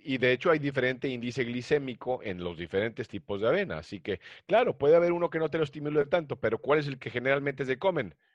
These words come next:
El de Quaker, valiendo madre, o sea, eso es postre, güey, eso es nieve, eso es azúcar. Pero, pero entonces, digo, conceptos importantes, pero, pues, yo creo que para, no sé qué, cómo andamos de tiempo, pero aquí para llegarle a las conclusiones,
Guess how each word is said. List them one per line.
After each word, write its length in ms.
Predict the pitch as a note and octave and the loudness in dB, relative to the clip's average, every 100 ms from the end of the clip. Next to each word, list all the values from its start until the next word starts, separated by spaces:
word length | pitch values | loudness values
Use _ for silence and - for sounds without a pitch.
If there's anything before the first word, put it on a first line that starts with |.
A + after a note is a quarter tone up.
| _ | _
El 240 | D2 D#2+ | -12 -10
de 140 | E2 F#2 | -8 -8
Quaker, 480 | - D3 D3 - D2 - _ - | 2 2 2 -2 -8 -10 _ -16
valiendo 340 | C2+ D2 A2+ | -12 -10 -8
madre, 320 | A2 A2 A#2+ | -6 -4 -4
o 80 | - | -6
sea, 120 | C#2 | -10
eso 160 | D2 A#2 | -8 -6
es 140 | A#2 | -6
postre, 420 | C#3+ A2+ G#2+ - D2 | -2 -2 -2 -4 -10
güey, 200 | A1 C2 | -10 -14
eso 140 | G2+ | -12
es 40 | A2 | -8
nieve, 340 | G#2+ G2+ D#2+ | -4 -4 -4
eso 140 | D2+ G#2+ | -8 -6
es 60 | |
azúcar. 460 | A#2 - F#2+ - B1+ _ _ _ _ _ _ _ | -8 -8 -12 -12 -14 _ _ _ _ _ _ _
Pero, 500 | E2+ E2+ E2+ E2+ E2+ E2 D#2 - _ - - _ _ | -6 -4 -4 -4 -6 -6 -14 -20 _ -20 -18 _ _
pero 180 | G#2+ A2+ | -2 -2
entonces, 560 | A#2+ D3+ C#3+ C#3+ - - | 0 -2 0 -6 -8 -6
digo, 280 | C#3 C3+ - | 0 2 0
conceptos 520 | C3+ C3+ D#3 E3+ D3+ | 0 2 2 0 -4
importantes, 840 | D3 D3 C3+ D3 C#3+ C3+ E3+ - _ _ _ _ | -4 -4 0 0 0 -6 -12 -14 _ _ _ _
pero, 400 | B2 C3 C3 C3 | 4 6 6 4
pues, 120 | C3 | 2
yo 80 | C#3+ | -2
creo 140 | E3 D3+ | -2 -2
que 120 | D#3 | 0
para, 400 | C#3+ B2+ A2+ G2+ | 4 4 6 4
no 100 | A2+ | -2
sé 180 | C3 B2+ | -6 -6
qué, 160 | A#2+ G2 | -8 -4
cómo 240 | A#2 A#2 | -4 -2
andamos 300 | A2+ A#2 A#2 | 0 0 0
de 100 | G#2+ | -2
tiempo, 380 | C3+ C3+ C3+ C3+ | -2 -2 -2 -2
pero 300 | B2 G#2 F#2+ | 0 2 2
aquí 300 | - A#2+ A#2+ | -2 -6 -4
para 240 | - A2 | 0 2
llegarle 280 | G2 G2 A2 | 2 0 0
a 40 | A2+ | 0
las 180 | G2 | -2
conclusiones, 720 | - G2 F#2+ F2+ A2 A#2+ B2 | -4 -10 -10 -8 -4 -4 -6